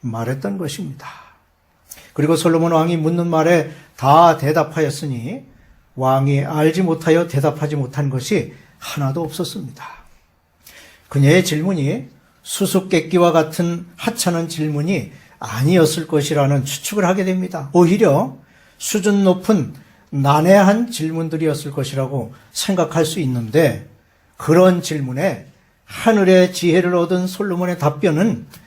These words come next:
그녀의 마음속에 있던 어둠을 밝혀주는 대답이 되었을 것입니다.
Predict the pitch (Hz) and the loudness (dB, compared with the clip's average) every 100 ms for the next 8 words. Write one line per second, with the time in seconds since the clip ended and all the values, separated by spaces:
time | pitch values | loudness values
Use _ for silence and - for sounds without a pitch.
0 | _ _ - 170 170 160 170 147 147 147 | _ _ -2 2 4 4 4 4 4 2
1 | 147 - 143 151 131 - 147 143 143 151 | 0 -4 -2 0 -2 -4 -4 -2 -2 0
2 | 160 180 190 196 151 - 143 139 175 147 | 0 2 0 2 -2 -2 -4 -2 -2 -4
3 | - _ _ _ - 123 123 120 123 117 | -10 _ _ _ -10 -6 -4 -4 -4 -6
4 | 107 143 165 165 220 180 - 147 - - | -4 -2 -2 -2 -8 -8 -8 -10 -12 -14
5 | - | -16